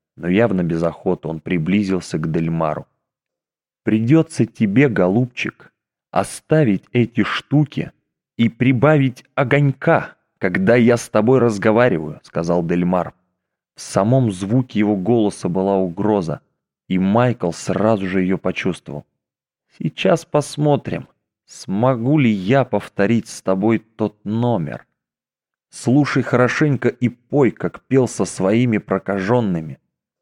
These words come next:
Он вытащил из кармана губную гармонику и, приложив ее к губам, начал наигрывать мелодию песни «Шагая по Джорджии». «Сидеть!» скомандовал он.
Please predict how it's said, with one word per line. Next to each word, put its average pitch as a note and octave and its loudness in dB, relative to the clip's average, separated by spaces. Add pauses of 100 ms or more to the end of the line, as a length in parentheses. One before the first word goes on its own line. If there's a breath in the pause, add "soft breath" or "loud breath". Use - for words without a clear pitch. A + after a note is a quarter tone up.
(420)
Он F2+ -6
вытащил G2 0
из E2 -4
кармана F2 -2
губную E2 -4
гармонику F2 -4 (300)
и, E2 -8
приложив G#2 0
ее G#2+ 2
к F#2+ -12
губам, G2+ -2
начал A2 -2
наигрывать G#2 0
мелодию F#2+ 0
песни G#2+ -4 (380)
«Шагая B2+ 0
по A#2 -2
Джорджии». F2+ -4 (1000)
«Сидеть!» F2+ -4 (200)
скомандовал D#2 -4
он. D#2 -10